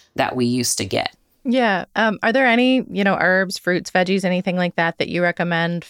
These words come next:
Speaker 2: that, at least for this hardiness question?
Speaker 1: Hmm. Which category? Are we doing vegetables, herbs, or perennials? <laughs>
Speaker 2: You get
Speaker 1: Flowers?
Speaker 2: one of each. Quick
Speaker 1: Okay.
Speaker 2: answer. <laughs>
Speaker 1: Um, I would say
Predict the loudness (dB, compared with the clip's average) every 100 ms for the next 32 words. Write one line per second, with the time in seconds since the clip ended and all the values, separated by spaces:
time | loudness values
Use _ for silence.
0 | _ 0 0 -2 -6 -4 -2 -2 0 0
1 | 0 -2 -2 0 0 0 0 -2 -2 0
2 | 0 0 _ _ _ _ _ _ _ -2
3 | 0 2 2 0 0 -2 -4 -8 _ _
4 | _ _ _ _ _ _ -6 -2 -2 -2
5 | -4 0 0 0 0 0 2 0 0 0
6 | 0 -2 -2 -2 -2 -2 0 0 0 -2
7 | -8 -4 0 2 2 2 2 0 -2 -4
8 | 0 0 2 0 -2 -4 -2 0 2 4
9 | 6 6 4 6 4 4 2 0 0 -4
10 | -8 0 2 4 4 4 2 0 0 0
11 | 2 0 2 -2 0 2 2 2 2 0
12 | -2 -2 0 0 -2 -2 0 2 2 2
13 | 0 0 0 -2